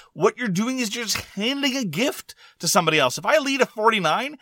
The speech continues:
and you've got, like, the forty-five, congratulations. It's birthday time for you, 'cause you can play that high card and it's gonna get to the hierarchy and probably stay there.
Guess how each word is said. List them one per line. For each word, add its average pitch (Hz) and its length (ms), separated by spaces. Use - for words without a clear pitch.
and 170 100
you've 214 80
got, 233 140
like, - 140
the 156 100
forty-five, 185 760
congratulations. 196 1040
It's 170 160
birthday 233 440
time 202 280
for 180 160
you, 156 380
'cause 196 140
you 196 40
can 214 140
play 220 220
that 254 180
high 156 200
card 143 260
and 185 80
it's - 80
gonna 170 140
get 156 200
to 190 80
the 147 80
hierarchy 131 400
and 147 100
probably 180 340
stay 240 280
there. 82 260